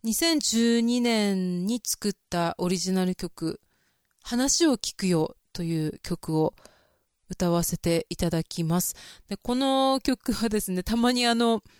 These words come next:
めっちゃ上から目線な曲でしょとか <laughs> 言われる時もあるんですけれども、話、話を聞くよ。これ、ああ、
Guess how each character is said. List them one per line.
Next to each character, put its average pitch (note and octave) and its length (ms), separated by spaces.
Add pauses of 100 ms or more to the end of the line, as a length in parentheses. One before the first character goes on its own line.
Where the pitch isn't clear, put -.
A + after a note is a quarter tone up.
(760)
め A3 100
っ G#3+ 60
ち - 180
ゃ A#3 100
上 A#3+ 180
か C4 140
ら C4 120
目 C4+ 120
線 G3+ 220
な E3+ 100
曲 E3+ 300
で E3+ 100
し - 100
ょ E3 220
と - 120
か - 100 (140)
<laughs> - 120
言 F#3+ 120
わ G3 100
れ G3 100
る G3 80
時 - 240
も F3+ 240
あ G3 40
る F#3 120
ん F3 60
で F3 80
す - 100
け E3+ 80
れ E3 80
ど D#3+ 60
も、 E3 80
話、 G#3+ 580 (220)
話 G#3+ 340
を C4+ 80
聞 - 180
く - 240
よ。 F#3 120 (180)
こ D#4+ 140
れ、 F4+ 160 (840)
あ D4 440
あ、 - 0